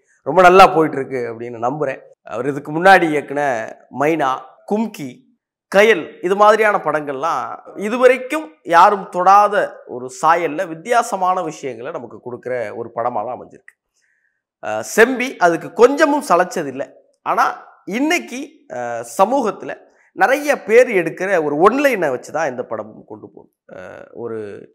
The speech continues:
சைல்டு அபியூஸ் நடக்குது, ஒரு குழந்தைக்கு எதிரான பாலியல் வன்புணர்வு நடக்குது, அதுக்கான நீதி பெற்றுக் கொடுக்கிறது, இவ்வளவுதான் ஒன்லைன்.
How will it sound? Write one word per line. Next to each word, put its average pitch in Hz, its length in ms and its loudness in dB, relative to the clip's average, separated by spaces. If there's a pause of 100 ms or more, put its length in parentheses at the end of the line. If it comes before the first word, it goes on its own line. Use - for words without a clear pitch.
(120)
சைல்டு 226 260 4
அபியூஸ் 170 420 -4
நடக்குது, - 500 -18
ஒரு 117 200 -18
குழந்தைக்கு 214 460 -4
எதிரான 127 400 -10 (340)
பாலியல் 165 380 2
வன்புணர்வு 127 440 -12
நடக்குது, - 460 -20
அதுக்கான 240 440 2
நீதி 233 300 -6
பெற்றுக் 156 280 -12
கொடுக்கிறது, 104 360 -20
இவ்வளவுதான் 151 360 -6
ஒன்லைன். 113 280 -14